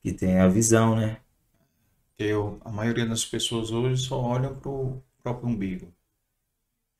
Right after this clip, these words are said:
Speaker 1: Isso se chama olhar o próximo, querer o bem do próximo.
Speaker 2: Exato. Tratar o outro como você quer ser tratado.
Speaker 1: Ser tratado.
Speaker 2: Exatamente, exatamente.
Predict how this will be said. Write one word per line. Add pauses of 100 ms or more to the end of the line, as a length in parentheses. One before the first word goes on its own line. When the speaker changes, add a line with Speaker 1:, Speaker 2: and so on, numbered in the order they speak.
(160)
Speaker 1:
Isso
se
chama
olhar
o
próximo,
querer
o
bem
do
próximo. (240)
Speaker 2:
Exato. (540)
Tratar
o
outro
como
você
quer
ser
tratado.
Speaker 1:
Ser
tratado. (580)
Speaker 2:
Exatamente,
exatamente.